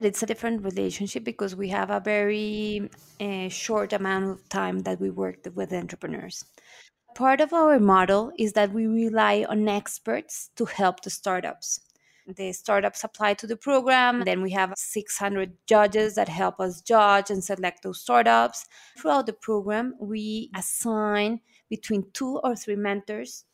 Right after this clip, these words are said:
to the startups so that help them grow. We define a K P I that is checked every fifteen days, and at the end, we see a very big delta. We have around eight hundred, uh,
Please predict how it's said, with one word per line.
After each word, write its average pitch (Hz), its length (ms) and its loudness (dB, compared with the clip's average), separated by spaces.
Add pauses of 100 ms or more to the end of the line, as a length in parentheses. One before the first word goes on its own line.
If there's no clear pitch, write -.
to 208 140 -4
the 180 340 -2
startups 196 560 2
so 202 100 -6
that 196 160 -4
help 196 340 -4
them 185 260 -6
grow. 180 520 -2 (460)
We 196 140 0
define 190 320 0
a 190 60 -4
K 196 180 -6
P 214 180 -4
I 196 220 4
that 190 120 -2
is 180 220 -6
checked 185 300 -6
every 185 260 -4
fifteen 190 420 -4
days, 285 600 6
and 190 360 0 (260)
at 185 120 -4
the 190 120 4
end, 180 260 2
we 196 80 0
see - 320 0
a 180 240 2
very 202 220 6
big 190 240 0
delta. 185 420 0 (240)
We 208 80 -8
have 202 220 -2
around 202 540 2
eight 233 160 0
hundred, 262 460 -2
uh, 226 600 0